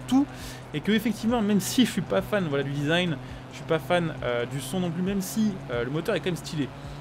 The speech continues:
On a une caisse qui a un moteur Audi, c'est le cinq cylindres T F S I, euh, qu'on avait à l'époque, euh, bah, par exemple sur, euh, bah, certaines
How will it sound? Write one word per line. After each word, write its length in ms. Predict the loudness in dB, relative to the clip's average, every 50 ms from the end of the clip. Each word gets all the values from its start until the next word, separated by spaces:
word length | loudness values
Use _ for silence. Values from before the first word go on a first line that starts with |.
| -12 -12 -10 -6 -4
On 60 | 0
a 80 | 0 2
une 140 | 2 0
caisse 260 | 0 0 0 -2 -2 -2
qui 140 | -2 -2
a 160 | 0 0 0 0
un 40 |
moteur 380 | 0 -2 -2 -2 2 2 0 2 2 2
Audi, 360 | 2 2 2 2 0 0 0
c'est 140 | 0 -2 -6
le 60 | -6
cinq 240 | -4 -4 -4 -4 -2
cylindres 240 | -2 -2 -2 -2
T 180 | 0 2 2 2
F 120 | 2 2
S 200 | -2 -4 -4 -4
I, 40 | -4 -4 -4 -4 -6 -10 -10 -10 -10 -10 -10 -6 -2
euh, 80 | -2 -2
qu'on 160 | 0 0 0
avait 160 | 0 2 2
à 40 | 2
l'époque, 360 | 2 2 2 2 4 2 2 2 2
euh, 60 | -2
bah, 100 | 0 0
par 120 | -2 -2 -4
exemple 320 | -4 -4 -4 -4 -4 -4 -6 -4
sur, 120 | -4 -2 -2
euh, 140 | -2 -2 -2
bah, 80 | -4 -6
certaines 400 | -6 -6 -6 -4 -4 -4 -2